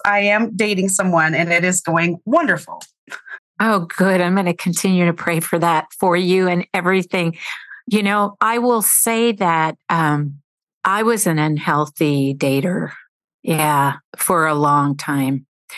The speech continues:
Speaker 2: even as a believer. And I didn't date any Christian men. It was, um, my husband now, who I've been with by God's grace,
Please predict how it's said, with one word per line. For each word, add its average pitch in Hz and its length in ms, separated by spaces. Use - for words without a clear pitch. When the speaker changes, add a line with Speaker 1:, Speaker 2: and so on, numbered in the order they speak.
Speaker 2:
even 190 240
as 156 240
a 160 80
believer. 147 720
And 190 200
I 208 80
didn't 233 480
date 190 420
any 202 240
Christian 156 560
men. 131 380
It 175 160
was, 160 840
um, 143 500
my 175 160
husband 170 400
now, 151 480
who 160 100
I've 151 200
been 156 220
with 143 340
by 151 160
God's 147 360
grace, - 600